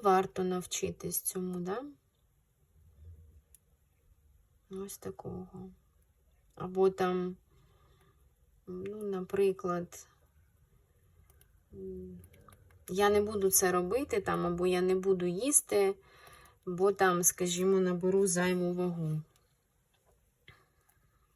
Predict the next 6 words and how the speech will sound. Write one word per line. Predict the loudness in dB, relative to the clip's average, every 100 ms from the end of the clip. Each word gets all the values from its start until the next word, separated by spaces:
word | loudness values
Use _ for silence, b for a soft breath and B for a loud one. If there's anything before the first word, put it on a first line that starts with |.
| _ _ _ _ _ _ _ _ _ _ -20 B B B -10
То | -2
краще | 2 4 4 2
сказати, | 0 0 0 0 0 -2 -4 -4 -4 -8 -14 _ _ _ _ _ _ _ _ _ _ _ _ _ _ -6
«Я | -2 0
струнка | 0 0 0 2 2
людина, | 2 0 -2 -2 -4